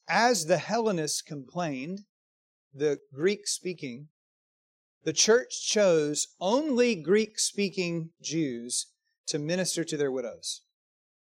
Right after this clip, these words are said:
All of the widows, even the Jerusalem Jews. This is a signal of great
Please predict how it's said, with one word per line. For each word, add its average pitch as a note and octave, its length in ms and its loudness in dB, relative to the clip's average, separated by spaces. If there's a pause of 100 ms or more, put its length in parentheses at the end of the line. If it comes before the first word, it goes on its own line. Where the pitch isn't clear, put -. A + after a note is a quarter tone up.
(400)
All G3+ 300 4
of D#3 100 -2
the C3+ 80 -8
widows, - 540 -10 (100)
even D#3 260 -4
the C#3 60 -8
Jerusalem B2+ 500 -6
Jews. - 400 -18 (1200)
This G#3 200 0
is G3+ 120 -2
a F3 60 -2
signal F3 520 2
of B2+ 240 -8
great F#3 460 2